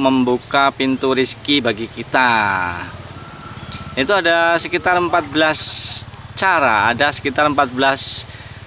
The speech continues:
hal yang bisa kita lakukan untuk menarik atau menyedot rizki dari langit.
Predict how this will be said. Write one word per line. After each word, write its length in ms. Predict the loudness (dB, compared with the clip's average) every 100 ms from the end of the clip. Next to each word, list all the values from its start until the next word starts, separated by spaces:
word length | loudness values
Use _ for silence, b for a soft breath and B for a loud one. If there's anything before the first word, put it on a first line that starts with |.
| -8
hal 240 | 0 2
yang 240 | 4 2 0
bisa 240 | 0 -2
kita 240 | -2 -2 0
lakukan 640 | 0 0 -4 0 0 0 -6 -20 -20 -20 -18 -8
untuk 320 | -6 0 0 0 -6 -18 -20 -20 -20 -20 -20 -20 -16 -8
menarik 560 | -4 0 2 2 0 -4 -14 -16 -18 -18
atau 320 | -10 -8 -4 -4
menyedot 480 | -2 -2 0 0 0
rizki 480 | -2 0 -2 0 0
dari 240 | 2 2
langit. 340 | 2 0 -2